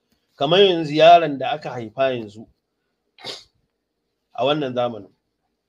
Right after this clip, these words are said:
sai ya zo kawai yana ba mutane labari, sai ya ce wata rana sun haɗu da Malam Bakar Gumi ya ce kaza.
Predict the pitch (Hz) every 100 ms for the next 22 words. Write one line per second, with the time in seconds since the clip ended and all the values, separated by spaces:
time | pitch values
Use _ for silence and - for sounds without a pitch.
0 | _ _ _ - 165 165 139 147 170 147
1 | 147 131 131 131 131 127 123 117 120 123
2 | 120 - 131 135 - 123 127 127 135 135
3 | 135 127 147 135 127 117 117 127 113 113
4 | 123 110 113 113 110 117 107 95